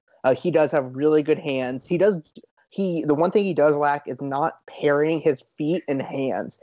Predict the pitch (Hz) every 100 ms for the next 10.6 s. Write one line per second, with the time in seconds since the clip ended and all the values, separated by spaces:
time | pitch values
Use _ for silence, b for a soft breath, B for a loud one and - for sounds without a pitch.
0 | B B 151 147 160 165 160 151 147 143
1 | 147 143 135 143 139 131 127 131 135 139
2 | 147 143 135 131 131 147 131 107 - 143
3 | 143 156 135 123 147 139 131 131 135 135
4 | - 143 127 120 127 127 135 120 127 127
5 | 131 B B B - - 165 143 165 143
6 | 143 135 139 131 - 135 131 123 127 127
7 | 123 123 _ _ _ _ 143 143 135 127
8 | 147 139 135 - - 151 160 143 135 175
9 | 170 170 139 - 151 139 135 127 131 127
10 | 127 - 131 127 120 101